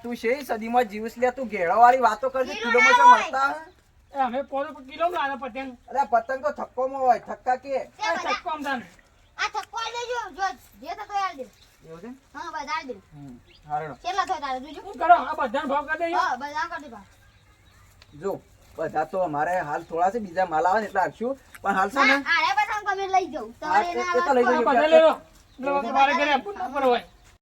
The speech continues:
Speaker 3: એમ ભાવ કરી દો બધાનો.
Speaker 1: અરે, બધાનો વાત સાચી છે. હાલ થોડા રવા દે. બરાબર. આરે છે ને, આરે ડોહોણા છે. એટલે આરે તું
Speaker 3: તો મા-,
Speaker 1: પછી લઈ
Speaker 3: મારા
Speaker 1: જજે.
Speaker 3: સગા સાલજીને બસ મેકી જ દે.
Speaker 1: એ વાત
Speaker 3: મારા
Speaker 1: સાચી છે,
Speaker 3: ઘરે આપવું ના
Speaker 1: પણ તું
Speaker 3: પડે.
Speaker 1: આરે પછી લઈ જજે.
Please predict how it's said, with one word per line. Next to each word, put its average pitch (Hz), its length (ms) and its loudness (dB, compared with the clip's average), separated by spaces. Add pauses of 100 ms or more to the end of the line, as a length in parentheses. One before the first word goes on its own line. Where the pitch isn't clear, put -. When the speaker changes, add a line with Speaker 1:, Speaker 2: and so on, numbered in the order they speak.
(120)
Speaker 3:
એમ 294 100 0
ભાવ 302 180 6
કરી 330 180 2
દો 339 60 6
બધાનો. 285 540 4 (220)
Speaker 1:
અરે, 190 120 2
બધાનો 196 380 2
વાત 208 160 0
સાચી 196 260 2
છે. 254 100 2 (440)
હાલ 175 120 6
થોડા 202 240 2
રવા 180 240 10
દે. 175 240 2 (300)
બરાબર. 180 320 6
આરે 190 260 6
છે 285 100 2
ને, 254 60 -2
આરે 208 400 6 (220)
ડોહોણા 220 460 6
છે. 190 100 -6
એટલે 220 380 0
આરે 226 180 10
તું 277 140 -8
Speaker 3:
તો 311 60 -2
મા-, 226 100 10
Speaker 1:
પછી 269 160 2
લઈ 269 120 4
Speaker 3:
મારા 294 220 6
Speaker 1:
જજે. 349 80 0
Speaker 3:
સગા 311 260 4
સાલજીને 294 300 0
બસ 302 180 0
મેકી 294 300 -2
જ - 40 -8
દે. 269 60 0
Speaker 1:
એ - 580 -6
વાત 233 140 6
Speaker 3:
મારા 247 140 6
Speaker 1:
સાચી 277 200 4
છે, 285 60 8
Speaker 3:
ઘરે 294 80 4
આપવું 277 220 2
ના 254 60 8
Speaker 1:
પણ 240 60 8
તું 247 100 6
Speaker 3:
પડે. 233 140 10
Speaker 1:
આરે 240 80 10
પછી 233 200 0
લઈ 220 140 0
જજે. 175 280 -4